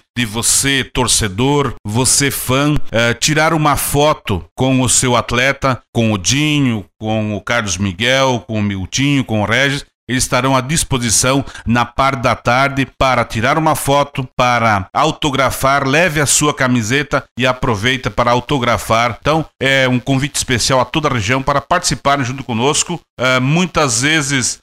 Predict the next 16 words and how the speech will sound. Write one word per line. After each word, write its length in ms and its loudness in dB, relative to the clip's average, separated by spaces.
muitos 400 0
jovens 580 0
não 100 0
tiveram 340 -2
a 40 0
oportunidade 520 -2
de 60 -4
conhecer 360 -4
esses 120 -4
jogadores 440 -4
e 80 -2
essa 420 0
é 120 0
uma 120 2
oportunidade 580 0
ímpar 360 0